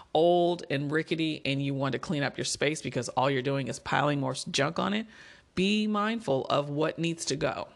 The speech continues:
okay? Number ten, help someone else set their goals. If you are feeling confident in your goals or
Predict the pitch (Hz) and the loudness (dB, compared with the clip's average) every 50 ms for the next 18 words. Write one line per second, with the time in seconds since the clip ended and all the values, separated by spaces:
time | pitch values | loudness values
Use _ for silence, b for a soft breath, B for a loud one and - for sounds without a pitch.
0 | _ _ - - - 147 143 156 196 220 - - _ B B B B B B B | _ _ -12 -6 -2 -2 0 0 -2 -4 -10 -14 _ B B B B B B B
1 | B B B B _ _ _ _ - 156 143 139 139 139 156 170 175 175 170 160 | B B B B _ _ _ _ -4 -2 0 2 2 2 2 0 -2 0 2 4
2 | 165 170 180 190 202 208 214 220 226 233 240 247 254 262 262 269 269 262 - - | 4 4 4 4 2 2 2 0 0 0 0 0 2 2 0 0 0 2 4 4
3 | 294 339 165 127 - - - - - - - B B B B B B B - _ | 4 4 0 -4 -6 -8 -12 -12 -14 -14 -16 B B B B B B B -18 _
4 | - _ _ _ _ _ _ - - 220 214 - - 247 247 247 233 214 220 214 | -20 _ _ _ _ _ _ 0 2 2 2 2 2 2 2 2 2 2 0 0
5 | - - - 175 170 170 - - - 151 139 - - 127 127 - - - - - | 2 2 2 2 2 0 0 4 2 2 2 2 0 -2 0 0 -2 -2 -2 -4
6 | - - - B B B B B B B 160 156 170 160 202 254 302 320 311 311 | -6 -8 -8 B B B B B B B -2 -2 0 0 0 2 2 0 -2 -2
7 | - - 202 202 208 202 196 190 180 - - - 165 151 156 175 - 131 135 151 | -4 -2 0 0 0 0 -2 -4 -4 -4 -2 0 0 0 0 0 -2 -2 0 0
8 | 180 233 240 - B B B B B B B - 160 165 160 156 165 180 196 190 | -2 -2 -4 -8 B B B B B B B -2 0 0 2 2 2 2 2 2
9 | 151 123 123 123 120 131 170 175 - - - _ - 170 220 254 247 214 175 180 | 2 2 2 2 0 0 -2 -4 -8 -12 -8 _ 2 2 2 4 4 2 2 2
10 | 220 277 320 | 2 0 -2